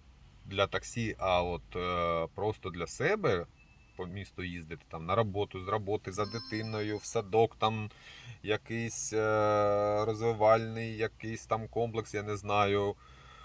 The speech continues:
Та навіть, е, в найближчі передмістя. Це також ліфт дуже і дуже вигідний.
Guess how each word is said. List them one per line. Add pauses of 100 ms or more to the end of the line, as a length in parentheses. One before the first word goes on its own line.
(600)
Та
навіть,
е, (960)
в
найближчі
передмістя.
Це
також
ліфт (680)
дуже
і
дуже
вигідний.